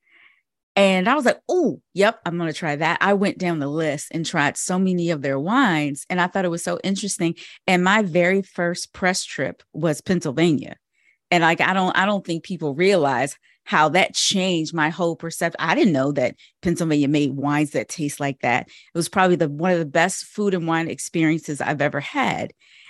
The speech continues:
And so I think I took it very personally when I saw Maryland and Pennsylvania and, like, all of these regions that,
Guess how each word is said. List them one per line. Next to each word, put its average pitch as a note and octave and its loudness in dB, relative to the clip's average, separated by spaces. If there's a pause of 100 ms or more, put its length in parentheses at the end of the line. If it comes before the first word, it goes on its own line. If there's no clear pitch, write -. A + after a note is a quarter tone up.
(100)
And F#3+ 4
so G3+ 4
I G3+ 4
think G#3 -4
I F#3+ 2
took A3 -4
it E3 -2
very D3+ 0
personally C#3+ -4 (220)
when D#3 2
I C#3 4
saw A#2+ -2 (260)
Maryland C#3 2
and - -6
Pennsylvania E3 0
and, C#3+ 0
like, C3+ 0
all G3+ 6
of G#3 4
these F#3 -2
regions F3 -2
that, D#3 2